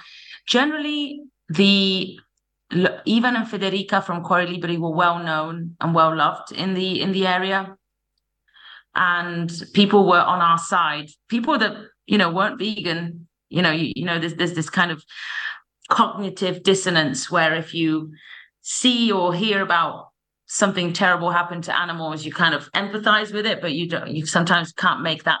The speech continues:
then connection in, in what you actually eat. But we had gen-, generally we had support from the people there. Um,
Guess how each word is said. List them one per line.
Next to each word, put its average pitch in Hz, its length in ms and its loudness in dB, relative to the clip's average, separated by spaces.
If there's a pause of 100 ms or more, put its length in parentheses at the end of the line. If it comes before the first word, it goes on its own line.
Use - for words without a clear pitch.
(100)
then 156 180 -6
connection 165 560 -2
in, 147 200 -4
in 160 140 0
what 160 200 2
you 160 100 0
actually 147 380 -2
eat. 208 420 -4 (360)
But 214 200 4 (180)
we 226 200 6
had 233 260 2
gen-, 202 340 -2
generally 214 340 2
we 175 140 -4
had 170 220 -4
support - 640 -2 (420)
from 175 220 2
the 165 80 -2
people 165 400 0
there. 131 300 4 (340)
Um, 165 560 -4